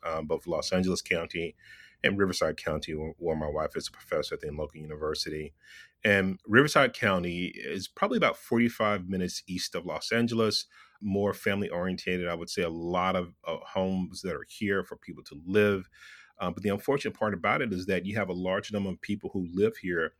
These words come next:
because of a cost situation, but they travel more than, you know, an hour and a half each way, uh, sometimes two hours each way in traffic to get the jobs in Los Angeles County.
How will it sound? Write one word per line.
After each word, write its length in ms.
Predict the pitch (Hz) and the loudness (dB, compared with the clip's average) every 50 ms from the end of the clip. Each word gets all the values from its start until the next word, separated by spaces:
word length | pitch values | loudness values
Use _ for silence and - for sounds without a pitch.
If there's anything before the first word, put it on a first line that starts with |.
| _ _ _ - | _ _ _ -6
because 300 | 92 92 - 101 90 90 | -2 0 2 2 2 2
of 120 | 85 82 | 0 0
a 100 | 87 87 | -2 -2
cost 360 | - - - 131 160 175 - | -2 -2 -2 -2 0 -2 -4
situation, 760 | - 92 - - - 78 76 71 71 - - 92 98 104 123 - | -4 -4 -6 -6 -4 -4 -4 -4 -4 -4 -4 -4 -4 -6 -8 -10
but 100 | - 90 | -6 -4
they 140 | 101 98 95 | -2 -2 -2
travel 760 | 87 - - - - 120 120 135 135 104 92 90 92 87 - _ _ _ _ - | -4 -4 -6 -4 0 0 2 2 2 0 0 -2 -2 -4 -6 _ _ _ _ -6
more 320 | 101 101 101 107 113 123 131 | -4 0 2 4 4 4 4
than, 420 | 123 113 104 104 101 95 95 98 - _ _ _ _ _ _ | 4 4 4 4 4 2 -2 -4 -10 _ _ _ _ _ _
you 120 | - - 98 | -6 -2 0
know, 140 | 98 95 90 | 0 0 0
an 100 | 82 - | 0 0
hour 260 | - 101 104 110 110 107 | 2 2 4 4 4 2
and 80 | 104 | 0
a 60 | 95 | 0
half 400 | 90 95 104 104 107 104 101 95 92 - | 0 0 0 2 2 2 2 0 -2 -2
each 220 | - 104 98 - - | -2 -2 -2 -2 -2
way, 540 | 92 85 - 113 113 92 82 82 82 80 - | -2 2 6 6 6 6 4 0 -4 -6 -6
uh, 80 | 82 82 | -6 -6
sometimes 400 | 76 - 101 - - 98 80 - | -4 -4 -4 -2 -2 -4 -4 -4
two 200 | - 147 147 127 | -2 0 2 2
hours 400 | 85 82 80 82 87 85 - - | 2 2 0 -2 -4 -4 -6 -6
each 160 | - 90 - - | -8 -10 -8 -6
way 260 | 117 - 110 95 73 | -4 -2 -2 -2 -2
in 60 | 82 | -4
traffic 560 | - - - 107 131 135 - - 82 82 - - - - - - - _ | -6 -4 -4 -2 -2 -2 -4 -4 -6 -6 -6 -8 -16 -20 -20 -20 -16 _
to 100 | - 107 | -2 0
get 100 | 101 110 | 2 2
the 80 | 107 104 | 2 2
jobs 340 | 95 98 95 92 95 92 - | 2 2 2 2 2 0 -2
in 180 | - 117 - | -4 -2 0
Los 200 | 85 82 78 - | 0 0 0 -2
Angeles 320 | - 67 65 69 67 65 - | -2 -4 -4 -6 -8 -10 -8
County. 560 | - - 69 67 - - - - - - - | -8 -8 -8 -8 -8 -10 -12 -14 -16 -16 -18